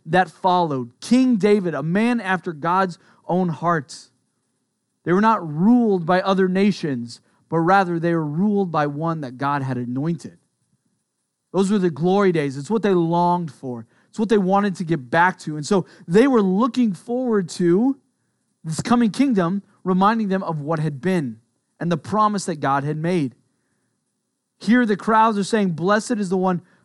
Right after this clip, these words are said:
in the coming, uh, who comes in the name of the Lord, this coming kingdom of our father David."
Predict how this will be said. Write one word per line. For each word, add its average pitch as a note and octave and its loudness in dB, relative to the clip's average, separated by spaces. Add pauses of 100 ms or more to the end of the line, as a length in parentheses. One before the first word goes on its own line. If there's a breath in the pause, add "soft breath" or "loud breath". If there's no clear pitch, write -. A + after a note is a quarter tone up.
(120)
in F3+ -6
the F3 0
coming, G#3 0
uh, D3+ -4
who D#3 -4
comes G3+ -2
in G3+ -2
the G3 -2
name F#3 2
of F#3+ -4
the G3 0
Lord, C#3 -4 (320)
this D#3 -6
coming G#3+ 0
kingdom E3+ -2
of C#3 -6
our C#3 -4
father E3+ -4 (340 soft breath)
David." C3+ -4